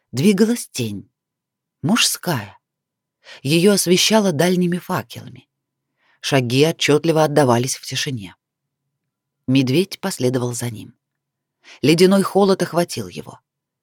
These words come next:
Насторожённо крутанулась на месте,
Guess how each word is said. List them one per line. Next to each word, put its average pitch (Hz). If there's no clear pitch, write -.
Насторожённо 135
крутанулась 143
на 131
месте, 175